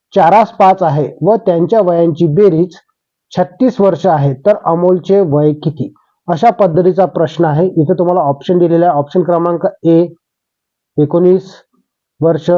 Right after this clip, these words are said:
ऑप्शन क्रमांक बी अठरा वर्ष, ऑप्शन क्रमांक सी सतरा वर्ष, ऑप्शन क्रमांक डी सोळा वर्ष. तर पहा, प्रत्येक टाइप आपण basic to high level पाहणार आहोत. संपूर्ण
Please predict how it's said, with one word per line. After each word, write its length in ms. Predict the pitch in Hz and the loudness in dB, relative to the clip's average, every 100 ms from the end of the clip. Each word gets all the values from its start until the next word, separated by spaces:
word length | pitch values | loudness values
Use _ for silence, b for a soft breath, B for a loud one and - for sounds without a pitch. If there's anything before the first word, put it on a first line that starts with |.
| 175 - | -2 -4
ऑप्शन 300 | 151 151 190 | -6 -2 0
क्रमांक 380 | 175 175 175 165 | 0 0 0 -2
बी 340 | 156 170 180 - 143 | 0 0 -2 -4 -6
अठरा 320 | 139 147 175 | -2 0 0
वर्ष, 320 | 175 151 170 185 185 | 0 -2 -2 -2 -2
ऑप्शन 320 | 139 - 175 | -6 -2 -2
क्रमांक 380 | 160 160 165 156 | -2 -2 -2 -2
सी 200 | 160 160 | -2 -2
सतरा 360 | - 147 160 | -2 -4 -2
वर्ष, 260 | 170 165 165 | -2 -2 -2
ऑप्शन 380 | 160 143 175 165 | -2 -2 -4 -2
क्रमांक 360 | 151 156 151 | -2 -2 -2
डी 340 | 151 147 196 220 b b b _ | 0 0 -2 -4 b b b _
सोळा 360 | - 202 214 190 | -6 2 4 4
वर्ष. 300 | 160 135 - 107 b b b _ | 2 -4 -10 -14 b b b _
तर 100 | 202 | -2
पहा, 400 | 208 196 170 208 208 B B - | 0 0 2 0 -4 B B -6
प्रत्येक 360 | 170 170 226 214 | -6 -2 -2 -2
टाइप 380 | - 196 202 | 0 0 2
आपण 280 | 202 - 202 - - 147 127 | 0 0 -4 -4 -8 -4 0
basic 280 | 170 - 233 - | 0 0 -4 0
to 120 | 233 160 | -2 0
high 320 | 147 196 196 | 0 2 4
level 180 | 190 190 | 2 2
पाहणार 380 | 180 165 165 160 | 0 0 0 0
आहोत. 180 | 170 | 0
संपूर्ण 680 | 170 - 165 160 196 208 208 | -4 -4 -4 -2 -2 0 2